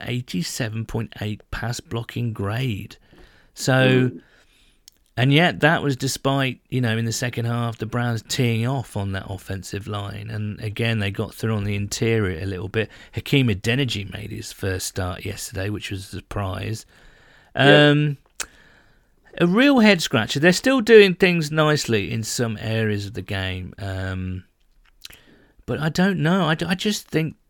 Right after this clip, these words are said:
Speaker 1: teams have worked them out a little bit. So they've got to go back to the drawing board and figure out what teams, uh,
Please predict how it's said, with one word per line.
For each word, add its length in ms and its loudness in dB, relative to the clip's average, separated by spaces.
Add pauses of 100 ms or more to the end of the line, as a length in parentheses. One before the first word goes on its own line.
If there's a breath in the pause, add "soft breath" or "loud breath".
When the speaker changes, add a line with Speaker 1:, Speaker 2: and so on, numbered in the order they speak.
(320)
Speaker 1:
teams 400 -2
have 140 -4 (160)
worked 400 2
them 160 2
out 280 2
a 20 4
little 220 0
bit. 220 -4
So 120 0
they've 120 -2
got 100 2
to 80 2
go 120 2
back 180 -2
to 80 -4
the 60 2
drawing 440 2
board 260 -6
and 140 -4
figure 300 -2
out 160 -4
what 240 -4
teams, 500 0
uh, 320 -6